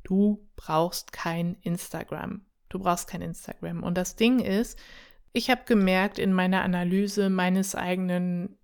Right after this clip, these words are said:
Insta-Verhaltens, dass ich viel wegen der Bestätigung da bin, dass es aus strategischer Sicht kein sehr wichtiger Kanal ist für meine Kommunikation und mein Marketing.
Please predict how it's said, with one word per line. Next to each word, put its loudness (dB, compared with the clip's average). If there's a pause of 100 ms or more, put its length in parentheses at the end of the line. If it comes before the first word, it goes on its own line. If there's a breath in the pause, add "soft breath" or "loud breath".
(100)
Insta-Verhaltens, -2
dass -2 (160)
ich 0
viel 0
wegen 4
der 2
Bestätigung 0
da -6
bin, -8
dass -4
es -6
aus -2
strategischer -2
Sicht -6
kein 2
sehr 2
wichtiger -2
Kanal 0
ist -2
für -4
meine 0
Kommunikation -2
und -4
mein -4
Marketing. -2